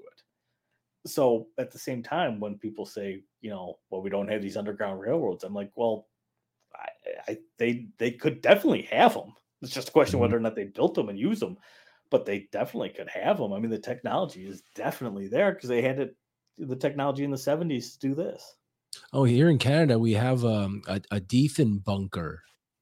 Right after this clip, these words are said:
Speaker 3: which is like a play on words with, uh, Diefenbaker, a former prime minister, uh, of Canada, and, uh, it's available. You can go on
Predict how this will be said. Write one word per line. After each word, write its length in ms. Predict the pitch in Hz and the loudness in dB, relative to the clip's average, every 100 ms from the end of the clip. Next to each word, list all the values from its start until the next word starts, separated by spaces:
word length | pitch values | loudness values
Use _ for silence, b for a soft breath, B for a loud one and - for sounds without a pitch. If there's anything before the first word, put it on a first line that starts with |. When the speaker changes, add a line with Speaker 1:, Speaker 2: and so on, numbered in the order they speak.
| _ | _
Speaker 3:
which 180 | - 95 | -12 -6
is 140 | 98 101 | -4 -2
like 140 | 92 | -2
a 80 | 95 | -2
play 180 | - 104 | 0 0
on 200 | 98 98 | 0 -2
words 300 | 95 92 98 | -2 -4 -4
with, 240 | 92 - 92 | -6 -6 -6
uh, 260 | 87 85 | -4 -4
Diefenbaker, 920 | 85 98 92 101 104 107 - 104 104 | -4 -6 -6 -6 -2 -2 0 0 0
a 40 | 87 | -2
former 400 | - 90 90 87 | -6 -6 -6 -6
prime 260 | - 85 87 | -6 -6 -4
minister, 460 | 92 - 110 127 b b b b b _ | -4 -4 -2 -4 b b b b b _
uh, 500 | 98 92 87 82 82 85 | -4 -2 0 -2 -4 -8
of 120 | 85 | -8
Canada, 500 | 95 82 92 117 120 - | -6 -4 -2 -2 -4 -4
and, 360 | 85 82 82 | -4 -4 -2
uh, 240 | 82 80 87 | -2 -2 -2
it's 140 | 101 | -2
available. 440 | 123 104 131 123 - _ 104 101 | 0 2 2 -4 -8 _ -16 -8
You 200 | 98 95 | -6 -8
can 160 | 101 | -8
go 160 | 95 95 | -4 -2
on 220 | 92 87 | -2 -4